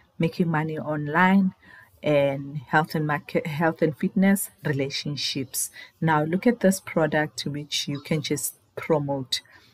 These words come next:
And then what you do, you, you get a link like this. This is what the customer will see. And, and they can just read what they want. Actually, this is the, what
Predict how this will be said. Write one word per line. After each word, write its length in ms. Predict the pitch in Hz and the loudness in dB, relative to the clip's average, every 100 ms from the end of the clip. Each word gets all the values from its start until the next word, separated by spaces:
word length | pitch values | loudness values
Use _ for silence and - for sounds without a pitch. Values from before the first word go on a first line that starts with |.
| _ - | _ -6
And 180 | 147 143 | -4 0
then 240 | 139 139 | -2 -4
what 420 | - - 147 - | -6 -2 -2 -4
you 80 | - | -8
do, 200 | - 170 | -2 2
you, 320 | 180 175 - - | 2 0 -4 -4
you 180 | 151 - | -4 0
get 180 | 151 147 | 0 0
a 60 | |
link 280 | 147 160 190 | 0 0 2
like 280 | 175 170 - | 2 0 0
this. 400 | 160 165 - - | 2 2 -2 -6
This 320 | 135 151 - | -4 -4 -2
is 140 | 185 - | -2 0
what 200 | 151 - | 0 0
the 80 | |
customer 600 | 156 165 151 - 151 143 147 | -6 -4 -6 -4 -2 -2 -4
will 320 | 160 143 139 | -4 -6 -4
see. 460 | - - - 139 139 _ _ _ _ _ - | -2 -2 -2 -6 -8 _ _ _ _ _ -4
And, 540 | 143 135 139 139 143 - - - _ _ _ _ _ _ _ _ _ _ _ _ | -2 -2 -6 -10 -8 -6 -8 -14 _ _ _ _ _ _ _ _ _ _ _ _
and 460 | 143 151 139 139 131 | -2 -2 -2 -4 0
they 120 | 151 | -2
can 220 | - 170 | 0 -2
just 280 | 156 156 - | 0 -2 -2
read 340 | 143 147 143 | -4 -4 -4
what 240 | 135 139 - | -4 -4 -2
they 140 | 143 | -4
want. 340 | 135 131 131 - | -2 -4 -6 -6
Actually, 340 | 156 - 185 | -2 2 2
this 240 | 160 156 | 2 0
is 120 | 190 - | 0 2
the, 100 | 170 | 4
what 180 | 156 | 2